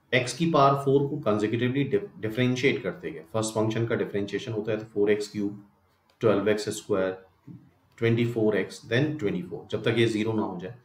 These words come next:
ज़ीरो लिखने का मतलब नहीं था, इसको ज़ीरो से multiply किसी से भी करेंगे तो ज़ीरो आ जाएगा। और उसके बाद यहाँ पे plus minus, plus sign बनाया, फिर alternative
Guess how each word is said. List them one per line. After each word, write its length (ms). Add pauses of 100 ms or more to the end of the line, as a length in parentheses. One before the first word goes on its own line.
(300)
ज़ीरो 300
लिखने 280
का 80
मतलब 360
नहीं 200
था, 80
इसको 300
ज़ीरो 280
से 120
multiply 380
किसी 320
से 120
भी 100
करेंगे 340
तो 140
ज़ीरो 300
आ 100
जाएगा। 300 (680)
और 120
उसके 220
बाद 220
यहाँ 160
पे 120
plus 400
minus, 380 (340)
plus 240
sign 220
बनाया, 380 (440)
फिर 100
alternative 680